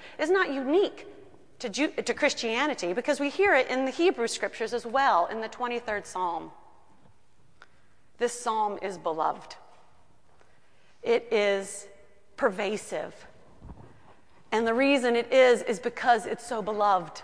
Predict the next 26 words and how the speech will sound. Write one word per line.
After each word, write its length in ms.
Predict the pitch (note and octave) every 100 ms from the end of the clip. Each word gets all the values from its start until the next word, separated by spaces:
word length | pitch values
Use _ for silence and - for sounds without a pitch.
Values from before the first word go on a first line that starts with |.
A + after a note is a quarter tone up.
| - - - - - - - - - - - - - -
We 100 | C4
hear 180 | D4 C4
it 80 | -
often 460 | G#3+ A#3+ - G#3+
at 160 | G3 -
funerals, 540 | C#4+ D4 A#3+ G3+ G3
and 260 | B3+ A#3 A#3+ - - -
perhaps 420 | C4 C4+ G4+ -
people 320 | - D#4 B3+ -
imagine 760 | A#3 C4+ C#4+ C#4+ A3 G#3+ G#3+
that 340 | G3 F#3+ - - - G3+
this 280 | A#3 G#3+
picture 460 | - C4 - - A3
of 340 | - G#3 F#3+
this 320 | F#3+ G3 - - - - - - -
beautiful 380 | A#3 A3+ A3+ G#3
pastoral 640 | - G#3+ - B3+ A#3 G#3
scene 520 | G3 - A#3 A3 G3+ G3
with 180 | G3
running 400 | F#3 G#3+ G#3+ G3
water 460 | G#3+ A3+ A3 G#3 F#3+
and 180 | F#3 G3+
green 240 | A#3 A3
grass 520 | G3+ G#3+ G#3 F#3+ F#3+
and 120 | G#3
a 100 | F#3+